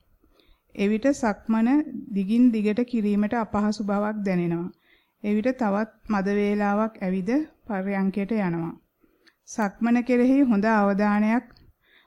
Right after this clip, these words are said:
අවධානය නිසා මෙවැන්නක් සිදුවේ දැයි සිතේ. මෙය නිවැරදි දැයි කරුණාවෙන් පහදා දී ඉදිරි පියවර කුමක්දැයි පෙන්වා දෙන මෙන් ඉල්ලා සිටිමි. පර්යංක භාවනාව.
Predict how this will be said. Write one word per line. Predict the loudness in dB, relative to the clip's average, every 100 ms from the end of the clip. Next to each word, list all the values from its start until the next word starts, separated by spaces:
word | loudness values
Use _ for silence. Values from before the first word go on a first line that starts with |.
| -2
අවධානය | 2 4 4 4 4
නිසා | 2 2 -2 -2
මෙවැන්නක් | -2 0 0 0 0 -2
සිදුවේ | -4 -2 -2 0 0 -4 _
දැයි | -8 -2 0
සිතේ. | 0 -2 -2 -6 -8 -14 _ _ _ _ _ -2
මෙය | 2
නිවැරදි | 4 4 2 2 0
දැයි | 0 2 0
කරුණාවෙන් | 0 0 0 0 0 0 0
පහදා | -2 -2 -2 -4 -4
දී | -4 -4 -4 _ _ _
ඉදිරි | -4 -2 -2
පියවර | -2 -2 -2 -2 -4
කුමක්දැයි | -4 -4 -4 -4 -4 -4
පෙන්වා | -2 -2 -2 -4 -4
දෙන | -2 -2
මෙන් | -2 -2 -2
ඉල්ලා | -4 -6 -4 -6
සිටිමි. | -6 -8 -8 -8 -10 _ _ _ -6
පර්යංක | -4 -2 0 0 0 0
භාවනාව. | 0 2 0 0 -2 -2